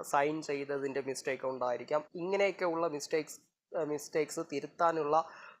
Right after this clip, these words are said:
ഒരു ടൈമാണ് ഇപ്പോൾ തന്നിരിക്കുന്നത്. പിന്നെ ഒരു ശ്രദ്ധിക്കേണ്ട ഒരു കാര്യം, ആപ്ലിക്കേഷൻ ഒന്നും കൂടെ അപേക്ഷിക്കാൻ സാധിക്കത്തില്ല. അതായത് ഇനി ആപ്ലിക്കേഷൻ അയക്കാത്ത ആരെങ്കിലും ഉണ്ട് എങ്കിൽ അവർക്ക് ഇത്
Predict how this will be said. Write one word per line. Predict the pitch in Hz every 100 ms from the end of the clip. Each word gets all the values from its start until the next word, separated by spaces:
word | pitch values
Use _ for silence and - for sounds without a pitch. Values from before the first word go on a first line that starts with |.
| -
ഒരു | 139
ടൈമാണ് | 135 143 139 143 135
ഇപ്പോൾ | 131 - 151 127
തന്നിരിക്കുന്നത്. | 131 139 - 123 135 160 254 - _ _ -
പിന്നെ | 170 180
ഒരു | 170 196 -
ശ്രദ്ധിക്കേണ്ട | 165 156 160 175
ഒരു | 165 160 151
കാര്യം, | 143 139 156 - _ _ -
ആപ്ലിക്കേഷൻ | 143 170 - 196 185 170 151 170 202 - -
ഒന്നും | 151 175 190
കൂടെ | 156 151 170 - 147
അപേക്ഷിക്കാൻ | 135 151 151 - 151 151
സാധിക്കത്തില്ല. | - 135 131 139 135 123
അതായത് | 123 135 135 131
ഇനി | 214 - 147 170
ആപ്ലിക്കേഷൻ | 170 143 - 151 - 147 170 156
അയക്കാത്ത | 139 135 151 143 156
ആരെങ്കിലും | 143 139 139 143 143
ഉണ്ട് | 127 131
എങ്കിൽ | 147 131 120 123
അവർക്ക് | 156 - 131 127 139 -
ഇത് | 151 127 151